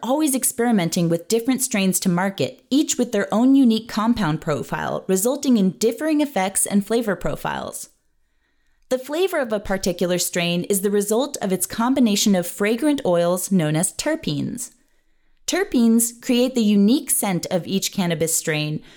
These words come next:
but also contribute to their unique effects.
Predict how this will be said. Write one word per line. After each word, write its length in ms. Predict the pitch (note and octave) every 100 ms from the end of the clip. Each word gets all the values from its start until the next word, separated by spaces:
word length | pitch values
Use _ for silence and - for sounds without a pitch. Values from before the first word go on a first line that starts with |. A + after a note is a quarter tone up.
| - _
but 220 | G#3 G3+ -
also 400 | C#4+ F4 C4 G3
contribute 560 | G3+ F3+ F3 E3+ F3+
to 100 | -
their 160 | F3 D#3+
unique 540 | D#3 E3+ G3 G3 -
effects. 640 | G3 - A3 - - -